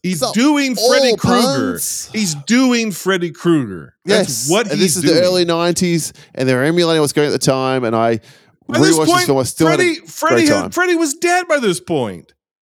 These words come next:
Speaker 2: Uh,
Speaker 1: Even
Speaker 2: ninety-two
Speaker 1: Freddy,
Speaker 2: was this one?
Speaker 1: even Freddy had run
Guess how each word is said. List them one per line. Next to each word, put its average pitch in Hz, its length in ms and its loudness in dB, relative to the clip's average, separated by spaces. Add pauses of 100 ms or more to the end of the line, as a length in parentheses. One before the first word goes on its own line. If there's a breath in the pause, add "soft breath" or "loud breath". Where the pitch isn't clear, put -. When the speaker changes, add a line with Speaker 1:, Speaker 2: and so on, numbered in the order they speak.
(600)
Speaker 2:
Uh, 120 80 -4
Speaker 1:
Even - 180 2
Speaker 2:
ninety-two 294 420 -6
Speaker 1:
Freddy, 330 320 0
Speaker 2:
was 139 80 -4
this 196 140 -12
one? 370 200 -8
Speaker 1:
even 302 400 0
Freddy 226 580 -2
had 156 200 -2
run 175 520 -2